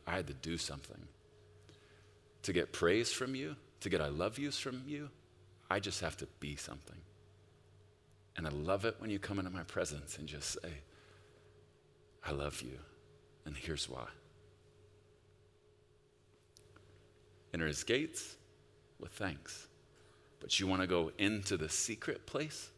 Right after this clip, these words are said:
Just walk in telling him how much you love him and give him all the reasons why. I promise you'll feel like he grants you a measure of access you've never experienced before.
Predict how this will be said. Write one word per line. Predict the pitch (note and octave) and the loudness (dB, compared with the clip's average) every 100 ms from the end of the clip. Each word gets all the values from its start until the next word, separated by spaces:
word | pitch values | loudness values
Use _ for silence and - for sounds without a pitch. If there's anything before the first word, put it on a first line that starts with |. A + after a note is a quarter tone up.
| - - - - - - - - - - - - - - - - | -20 -20 -20 -20 -20 -20 -20 -20 -20 -20 -20 -20 -20 -20 -20 -14
Just | - | -10
walk | - F#2+ G#2 | -4 -2 2
in | E2+ | 2
telling | E2 E2 D#2+ | 4 2 2
him | D#2 | 0
how | D2 E2 | -2 -4
much | D#2 - | -4 -2
you | - | 0
love | F2 D2+ | 0 0
him | D2 | -4
and | C#2+ D2 - | -6 -10 -2
give | A2+ F2+ | 0 2
him | D#2+ E2 | 0 -4
all | D#2+ | -4
the | D2+ | -4
reasons | D2+ D#2+ C#2+ - - | -4 -6 -10 -12 -12
why. | - - - - - - - - - - - - - - - - - | -10 -8 -10 -14 -20 -20 -20 -20 -20 -20 -20 -20 -20 -20 -20 -20 -14
I | |
promise | - - G2 E2 - | -2 6 6 6 0
you'll | D2 | 0
feel | - E2+ | 4 4
like | D2+ | 2
he | D#2 C#2+ | -2 -6
grants | - F2 E2+ D2 | 2 4 4 0
you | |
a | D2+ | 0
measure | D#2 C#2+ | 0 0
of | C#2 | 0
access | D2+ C#2+ - A1 - | 0 0 -2 -4 -6
you've | C2 | -6
never | D#2 C2 A#1 | -6 -4 -6
experienced | - - C#2+ C2+ - | -6 -4 -4 -6 -10
before. | - - - - | -10 -10 -8 -10